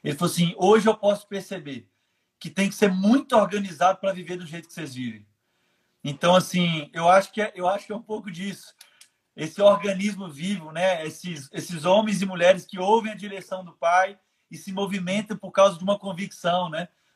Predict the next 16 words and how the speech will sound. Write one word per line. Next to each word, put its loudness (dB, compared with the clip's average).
Não 0
por -20
causa 4
de -14
um -4
evento, -2
não -4
por -16
causa 2
de -14
uma -4
demanda. -2
Então, 2
assim, 0
que -2
alegria, 2